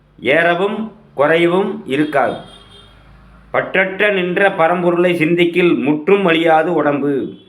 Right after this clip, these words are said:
எதையும் பற்றாமல் பிரம்மத்தை பற்றி சிந்தித்து தவம் இருந்தால் அழியா உடல் கிடைக்கும். மனதை பிரம்மத்தோடு பற்ற வேண்டும்.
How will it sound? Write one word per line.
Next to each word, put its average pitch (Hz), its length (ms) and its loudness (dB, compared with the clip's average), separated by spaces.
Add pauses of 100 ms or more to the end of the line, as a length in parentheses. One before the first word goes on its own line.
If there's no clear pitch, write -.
(220)
எதையும் 170 500 0
பற்றாமல் 160 580 -2
பிரம்மத்தை 175 520 0
பற்றி 156 320 -2
சிந்தித்து 170 480 0
தவம் 156 300 0
இருந்தால் 139 420 0
அழியா 156 580 2
உடல் 151 240 -4
கிடைக்கும். 139 580 -4 (240)
மனதை 151 340 0
பிரம்மத்தோடு 170 840 2
பற்ற 139 260 0
வேண்டும். 123 760 -4